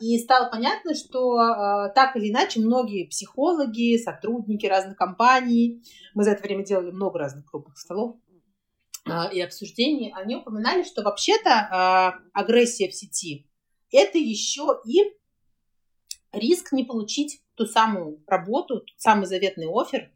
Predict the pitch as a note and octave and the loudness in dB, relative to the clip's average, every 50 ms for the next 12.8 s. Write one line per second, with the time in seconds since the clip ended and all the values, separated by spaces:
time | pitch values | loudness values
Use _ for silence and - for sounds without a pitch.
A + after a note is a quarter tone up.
0 | _ _ _ _ _ _ _ - F#3 - F3 D#3 A3+ A3+ D#4 A3+ - A#3+ A#3+ A#3+ | _ _ _ _ _ _ _ -10 -8 -8 -6 -6 -4 -4 -4 -4 -4 -4 -6 -4
1 | B3+ B3 A#3+ - - F#3+ E3 D3 - - - A#3 B3+ A3+ - - - - - - | -6 -6 -8 -4 -2 0 0 -2 -2 2 4 6 6 6 4 0 -12 -16 -12 -8
2 | D#3 D3+ D#3+ G#3 E4 A4 A4 - _ _ _ _ _ _ _ _ _ _ _ - | -6 -2 0 0 0 0 -2 -6 _ _ _ _ _ _ _ _ _ _ _ -14
3 | - - - G#3 G3 F#3+ E3+ C#3+ - - _ _ _ _ _ _ _ _ _ - | -12 -2 2 4 4 6 4 2 0 -8 _ _ _ _ _ _ _ _ _ -16
4 | - C#3+ - - - F4 F4+ - F#4+ F#4 F#4 - _ - F3 E3+ D#3 D3 D3 E3 | -16 -12 -4 0 2 2 2 2 0 -4 -4 -8 _ -8 -4 -4 -4 -4 -4 -6
5 | D#3+ - _ _ _ _ _ _ _ - D3 D3+ E3+ E3 - - B3 D#4 F#4 - | -10 -10 _ _ _ _ _ _ _ -14 -8 -6 -6 -4 2 4 4 4 4 2
6 | F4 F4+ E4+ - _ _ _ _ _ _ _ - A3 G#3+ - G3 A3 C#4 E4 E4 | -2 -2 -2 -4 _ _ _ _ _ _ _ -4 -2 2 4 4 4 4 2 -2
7 | - _ _ _ _ - - - E3+ - - - F#3 F3+ E3+ F3 - D#3 D3+ D3+ | -12 _ _ _ _ -14 -8 -8 -8 -6 -2 0 0 2 0 0 -4 -8 -8 -6
8 | D3 D3+ D#3 D3+ D3+ D3+ D3+ D3+ D#3 D#3 D#3+ E3 D3 D#3 D#3 D#3 - - C4 D4+ | -6 -6 -6 -6 -6 -8 -6 -4 -4 -4 -4 -6 -6 -8 -6 -6 -4 0 2 2
9 | G#4 G#4+ - - - _ _ _ _ _ _ _ _ _ _ _ _ _ F3+ F3 | 2 2 -2 -6 -20 _ _ _ _ _ _ _ _ _ _ _ _ _ 0 2
10 | E3+ E3+ E3+ E3+ E3+ E3 E3 D#3+ D#3+ D#3+ - - _ _ - E3 D#3 F#3 C4+ F#4 | 4 6 6 6 6 6 6 4 2 -2 -6 -12 _ _ -20 -10 -2 2 6 6
11 | A4+ A4+ - - - G3+ A3+ A3 - D4+ F#4+ - D#4 - - C#4 C#4+ D#4+ E4+ D4 | 6 6 4 0 0 4 4 4 6 4 2 2 0 0 4 4 4 6 4 0
12 | - - B3 A3 - - C#4+ D#4 D4+ D4+ - B3+ B3+ A#3 A#3+ - | 0 0 0 0 2 2 4 4 4 2 2 0 0 0 0 -2